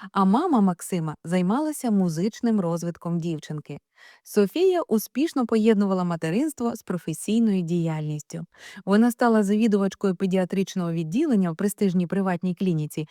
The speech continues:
де працював і Максим. Разом вони створили програму допомоги дітям з малозабезпечених сімей, надаючи їм безкоштовну медичну допомогу. Марина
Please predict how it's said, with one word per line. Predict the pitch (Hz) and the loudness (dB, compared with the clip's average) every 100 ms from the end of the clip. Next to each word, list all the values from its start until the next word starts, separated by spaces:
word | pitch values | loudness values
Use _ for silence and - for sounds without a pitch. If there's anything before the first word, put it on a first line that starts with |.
| - - | -14 -4
де | 208 339 | 0 2
працював | 359 - 220 202 226 | 2 0 2 2 2
і | - | 2
Максим. | 233 254 - 220 160 143 _ _ - - | 2 0 -2 0 0 -4 _ _ -20 -8
Разом | 185 226 302 214 165 | 0 2 2 2 0
вони | - 180 254 330 | 0 0 2 0
створили | 220 233 294 233 | 0 0 2 0
програму | 208 190 247 233 | 0 0 2 2
допомоги | 190 185 196 214 190 180 | 2 2 2 2 2 0
дітям | 175 311 202 170 | 0 0 0 -2
з | |
малозабезпечених | 185 226 277 233 196 196 233 240 254 240 | 0 0 0 0 -2 -4 -6 -4 -4 -4
сімей, | - 262 226 156 - - - 202 | -2 0 0 0 -6 -20 -10 -2
надаючи | 196 202 196 - 330 | 2 2 0 0 0
їм | 247 170 | 0 0
безкоштовну | 170 214 - 185 - 262 311 294 | -2 -4 -4 -8 -2 -2 0 0
медичну | 247 185 180 190 220 202 | 0 0 0 -2 -2 -2
допомогу. | 196 226 226 202 156 151 - _ _ _ _ _ - | -2 0 0 0 -2 -8 -12 _ _ _ _ _ -2
Марина | 202 214 220 359 240 | 4 4 4 2 2